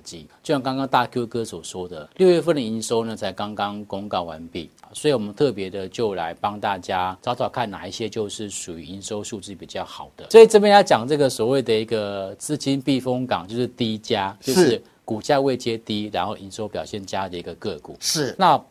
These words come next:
Speaker 1: 马上帮大家筛选出来，就六月份营收创新高的家数，总共是有二十一档。
Speaker 2: 哇，只有二十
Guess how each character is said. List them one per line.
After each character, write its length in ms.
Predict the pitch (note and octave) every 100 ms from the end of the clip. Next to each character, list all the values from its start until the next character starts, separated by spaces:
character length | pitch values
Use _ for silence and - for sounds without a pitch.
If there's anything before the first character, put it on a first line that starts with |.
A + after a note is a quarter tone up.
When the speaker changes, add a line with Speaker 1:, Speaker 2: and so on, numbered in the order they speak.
| _
Speaker 1:
马 240 | B2+ A2 B2
上 120 | D#3
帮 160 | C#3+ D3
大 140 | C3+
家 160 | C3 C3
筛 180 | B2+
选 240 | A#2+ G2+ F2
出 120 | A#2
来， 60 | A2
就 100 | B2
六 180 | F3+
月 160 | F3 D#3
份 180 | D#3 C3
营 160 | A#2
收 300 | A2+ B2 A#2
创 260 | A#2 - A#2+
新 240 | A2+ A2+
高 200 | A#2 A2
的 80 | G2+
家 280 | G2+ G2 G2+
数， 200 | A#2 F#2+ F#2 _ _ _
总 160 | - G2+
共 240 | C#3+ C3
是 160 | A#2 A#2
有 100 | F#2
二 140 | A#2 A2
十 180 | - D#2+
一 180 | E2+ F2
档。 200 | - -
Speaker 2:
哇， 200 | B2+ G2 -
只 140 | B2
有 120 | B2+ -
二 100 | C3
十 220 | A2 G#2